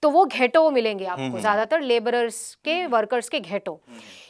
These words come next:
Speaker 1: ये लोग माइग्रेटेड वर्कर्स हैं, तो ये लोग शहरी क्षेत्र में क्यों आए हैं? एम्प्लॉयमेंट की खोज में, रोजगार की, रोजी रोटी की खोज में।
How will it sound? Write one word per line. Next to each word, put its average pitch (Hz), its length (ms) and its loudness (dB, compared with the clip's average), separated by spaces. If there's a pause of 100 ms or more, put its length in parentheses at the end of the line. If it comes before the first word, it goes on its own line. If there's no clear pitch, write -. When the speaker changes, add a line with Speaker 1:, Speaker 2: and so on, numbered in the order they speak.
(120)
Speaker 1:
ये 302 220 4
लोग 392 240 6
माइग्रेटेड 285 580 2
वर्कर्स 202 440 -4
हैं, 175 180 -20
तो 330 80 0
ये 349 140 4
लोग 415 120 4
शहरी 359 360 0
क्षेत्र 359 340 -4
में 359 120 -4
क्यों 370 260 2
आए 359 100 0
हैं? 403 200 -4
एम्प्लॉयमेंट 277 560 -2
की - 160 -8
खोज 190 300 -6
में, 170 160 -16 (160)
रोजगार 254 420 4
की, 302 120 -6
रोजी 254 260 4
रोटी 233 260 0
की 302 100 -6
खोज 190 280 -6
में। 170 200 -16